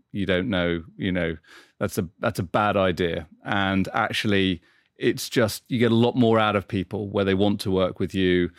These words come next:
they trust you, they respect you. Um, that doesn't mean everyone's right and you have to put up with things that you think are, are wrong, but it's just as a kind of way of living. I think learning, developing, just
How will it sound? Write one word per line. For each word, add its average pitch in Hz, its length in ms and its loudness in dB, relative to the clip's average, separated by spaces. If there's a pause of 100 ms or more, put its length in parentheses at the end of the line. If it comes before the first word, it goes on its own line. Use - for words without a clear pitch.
(180)
they 107 100 0
trust - 420 -4
you, 90 340 2
they 98 160 0
respect - 560 -2
you. 90 340 2 (360)
Um, 87 340 -2
that 104 100 0
doesn't 107 200 2
mean 101 460 2 (100)
everyone's 104 540 2
right 98 440 2
and 101 160 0
you 95 120 2
have 101 160 -2
to 98 80 -6
put 107 180 -2
up 101 160 0
with 98 140 -2
things 95 340 0
that - 140 -6
you 104 100 -4
think 98 320 -2
are, 92 380 2 (300)
are 98 120 2
wrong, 92 420 2
but 92 100 0
it's 98 140 -4
just - 200 -6
as 98 100 -2
a 98 60 -2
kind 98 180 -2
of 85 80 -8
way 95 200 2
of 87 100 -2
living. 90 440 0 (540)
I 120 60 -2
think 110 300 0 (760)
learning, 110 840 4
developing, 101 840 0
just - 260 -4